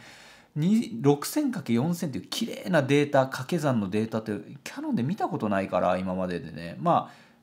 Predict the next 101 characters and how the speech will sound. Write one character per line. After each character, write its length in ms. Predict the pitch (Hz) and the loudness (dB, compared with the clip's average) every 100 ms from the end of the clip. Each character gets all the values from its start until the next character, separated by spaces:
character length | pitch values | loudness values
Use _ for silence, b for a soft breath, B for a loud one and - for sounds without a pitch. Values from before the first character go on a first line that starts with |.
| - | -2
ま 120 | 175 | 0
あ、 40 | |
今 200 | 151 175 | 2 4
ま 100 | 233 | 4
で 60 | 254 | 4
な 180 | 165 196 | 4 4
か 140 | 220 | 2
っ 60 | 220 | 0
た 100 | 185 | 2
か 80 | |
ら 80 | 165 | 2
な 100 | 131 | 2
い 40 | 156 | 2
っ 20 | |
て 80 | 107 | 0
わ 120 | 120 | 0
け 100 | 165 | -2
で 40 | |
は 60 | 117 | -4
な 100 | 113 | -4
い 60 | 165 | -2
ん 60 | |
で 80 | 117 | -4
す 120 | - | -6
け 100 | - | -8
れ 60 | 110 | -6
ど 120 | 143 | -4
も、 160 | 170 135 | -2 -2
い 60 | |
ず 140 | 151 226 | 0 -2
れ 60 | |
に 60 | 277 | -2
せ 140 | 302 | 2
よ、 320 | 240 170 120 131 B B B B B B - | 4 6 4 0 B B B B B B -8
う 60 | |
ん、 300 | 143 165 170 170 | -6 -2 -4 -4
こ 220 | - 160 | -6 0
ん 200 | 214 233 | 4 6
な 160 | 240 | 6
オ 80 | 214 | 6
リ 80 | 220 | 6
ン 80 | 214 | 4
ピ 120 | 233 | 2
ッ 80 | 226 | 0
ク 60 | 139 | 0
の 80 | |
そ 360 | 120 - - 175 | -2 -4 -4 0
ろ 120 | 180 | 0
っ 80 | 190 | 0
と 100 | 143 | -4
し 60 | 127 | -2
た 100 | 107 | 0
謎 400 | 110 120 131 185 | 4 4 4 0
の 140 | 190 | 0
リ 160 | 190 160 | 0 -2
ー 40 | |
ク 120 | 123 | 0
み 100 | 107 | 0
た 140 | 90 92 | 0 -2
い 20 | |
な 100 | 90 | -2
感 300 | - 98 104 | -4 -2 -2
じ 140 | 107 | -2
で、 340 | 107 104 - - | 2 0 0 -6
「は 140 | - | -2
い、 40 | 151 | 2
二 160 | 113 | 2
千 140 | 110 135 | 2 2
四 60 | |
百 140 | 117 113 | 2 2
万 160 | 113 | 2
画 80 | 110 | 2
素 120 | 101 | 0
確 260 | 92 - - | -6 -10 -6
定 160 | 110 104 | -4 -4
で 80 | |
す」 80 | 107 | -6
っ 20 | - | -10
て 120 | - | -14
い 40 | |
う 40 | 67 | -10
の 60 | |
は、 100 | 90 | -8
な 160 | 90 113 | -6 -6
ん 60 | 190 | -4
か 100 | 185 | -4
僕 140 | 190 | 0
は 80 | 202 | 0
ち 60 | |
ょ 20 | 170 | 2
っ 20 | |
と 80 | 147 | 4
う 60 | |
が 100 | 143 | 4
っ 60 | 139 | 2
た 80 | 131 | 2
見 120 | 131 | 2
方 200 | 127 120 | 0 0
し 80 | - | -2
て 100 | 110 | -2
て、 460 | 135 170 139 101 | 2 6 6 6